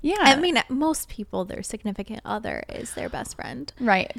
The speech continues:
Speaker 1: But I definitely do understand, like, where she's coming from. There are some people who, like,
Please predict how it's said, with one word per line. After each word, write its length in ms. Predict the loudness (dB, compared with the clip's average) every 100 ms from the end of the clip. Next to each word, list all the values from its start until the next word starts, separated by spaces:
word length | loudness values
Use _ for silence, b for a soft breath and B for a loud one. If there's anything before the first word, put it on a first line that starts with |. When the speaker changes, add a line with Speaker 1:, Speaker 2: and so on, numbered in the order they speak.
| 4
Speaker 1:
But 140 | 8
I 140 | 8 8
definitely 420 | 6 4 4 2
do 200 | 4 4
understand, 540 | 4 2 2 0 2
like, 200 | 2 0 2
where 180 | 2
she's 200 | 2 -2
coming 300 | -2 0 2
from. 220 | 4 4 4
There 120 | 4
are 180 | 4 2
some 240 | 0 -2
people 260 | -2 0 2
who, 80 | 2
like, 300 | 2 0